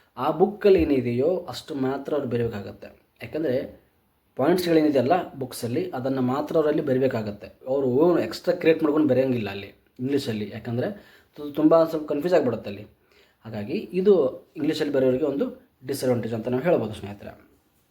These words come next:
ಕನ್ನಡದಲ್ಲಿ ಬರೆಯೋರಿಗೆ ಏನಪ್ಪ ಅಡ್ವಾಂಟೇಜ್ ಅಂತ ನೋಡೋದಾದರೆ, ಕನ್ನಡದಲ್ಲಿ ಬರೆಯೋರಿಗೆ ಬುಕ್ಸ್‌ಗಳು almost all ಜಾಸ್ತಿ ಸಿಗಲ್ಲ, ಸಿಗ್ತವೆ, ಕಡಿಮೆ ಸಿಗ್ತವೆ. But, ಆ, ಇಂಟರ್ನೆಟ್ಟಲ್ಲಿ ಕೂಡ ನಮಗೆ ಭಾಳಷ್ಟು ಕನ್ನಡದಲ್ಲೇ ಸಿಗಲ್ಲ.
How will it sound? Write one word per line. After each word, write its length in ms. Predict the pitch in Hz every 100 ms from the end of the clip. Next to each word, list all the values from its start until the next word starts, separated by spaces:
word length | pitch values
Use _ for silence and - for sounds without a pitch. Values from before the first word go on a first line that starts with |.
| _ _ - -
ಕನ್ನಡದಲ್ಲಿ 380 | 147 175 214 214
ಬರೆಯೋರಿಗೆ 340 | 185 180 160
ಏನಪ್ಪ 360 | 147 151 151 143
ಅಡ್ವಾಂಟೇಜ್ 420 | 123 139 131 123
ಅಂತ 160 | 117 107
ನೋಡೋದಾದರೆ, 540 | 101 101 107 131 131 156 - - - _ -
ಕನ್ನಡದಲ್ಲಿ 400 | 139 196 202 175
ಬರೆಯೋರಿಗೆ 760 | 156 147 135 135 165 180 - _ _ _ -
ಬುಕ್ಸ್‌ಗಳು 460 | 139 151 160 151
almost 440 | 151 135 156 - 156
all 180 | 131 120
ಜಾಸ್ತಿ 260 | 123 -
ಸಿಗಲ್ಲ, 580 | - 123 127 110 180 - _ _ _ _
ಸಿಗ್ತವೆ, 680 | - 208 208 165 185 - - _ -
ಕಡಿಮೆ 240 | 170 160
ಸಿಗ್ತವೆ. 640 | 147 117 - 101 147 - _ _ _ _ -
But, 220 | 180 185
ಆ, 260 | 175 175 -
ಇಂಟರ್ನೆಟ್ಟಲ್ಲಿ 500 | 151 160 165 170 165
ಕೂಡ 180 | 160 160
ನಮಗೆ 300 | 156 156 156
ಭಾಳಷ್ಟು 500 | 151 135 151 - - 160 160 160 - - _ _
ಕನ್ನಡದಲ್ಲೇ 380 | 135 156 185
ಸಿಗಲ್ಲ. 380 | 175 135 139 127